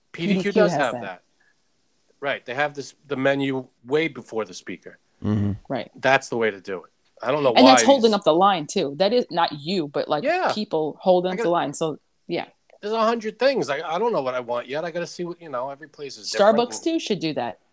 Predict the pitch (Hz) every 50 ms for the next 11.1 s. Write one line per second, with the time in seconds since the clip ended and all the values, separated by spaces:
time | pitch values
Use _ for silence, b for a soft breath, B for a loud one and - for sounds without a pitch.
0 | - - - - 147 151 160 170 185 - - - 190 170 185 190 175 175 175 175
1 | - 160 131 120 110 - - 120 120 120 120 - _ - - - _ _ - -
2 | 180 170 - - - 208 196 - 190 180 - - - 208 214 214 - - 180 185
3 | 190 214 226 214 196 196 156 143 - 143 165 202 226 220 190 147 143 147 160 190
4 | 180 - - - - - - - _ - - 190 202 208 196 - 233 254 254 -
5 | - _ _ _ _ _ _ _ - - - 151 143 151 - - 175 180 175 170
6 | 156 - - 190 190 180 170 - - - 208 220 220 - 127 - 107 104 - -
7 | 110 104 92 87 87 - _ _ _ _ _ _ _ _ _ _ _ _ _ _
8 | _ _ _ _ _ B B B B 110 110 107 107 123 131 131 131 131 131 127
9 | 123 - - 113 120 131 135 127 123 - 139 107 104 107 110 104 101 101 107 101
10 | 95 90 - - - 104 90 - 101 95 92 - - 95 90 92 90 - - 98
11 | 92